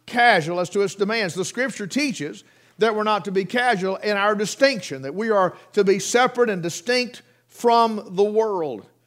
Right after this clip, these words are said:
But the Bible also teaches that we're not to be casual. Scripture teaches not to be casual in our decisions. Uh, he, we talked about time,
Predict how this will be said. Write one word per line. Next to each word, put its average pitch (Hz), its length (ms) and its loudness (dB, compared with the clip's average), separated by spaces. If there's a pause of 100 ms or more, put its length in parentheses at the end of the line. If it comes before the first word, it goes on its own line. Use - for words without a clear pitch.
(540)
But - 140 -20
the - 100 -16
Bible 165 340 -4
also 175 320 -4
teaches 156 480 -8
that 151 140 -10
we're 151 200 -6
not 151 300 -8
to 147 100 -8
be 135 120 -10
casual. 151 520 -6
Scripture 190 420 -16
teaches 170 480 -10 (360)
not 170 280 4
to 254 60 -6
be 269 140 -2
casual 165 460 -4
in 180 140 -8
our 170 100 -6
decisions. 185 960 -4 (500)
Uh, 101 400 -4
he, - 600 -10
we 214 120 -8
talked 233 280 -2
about 220 360 0
time, 190 760 0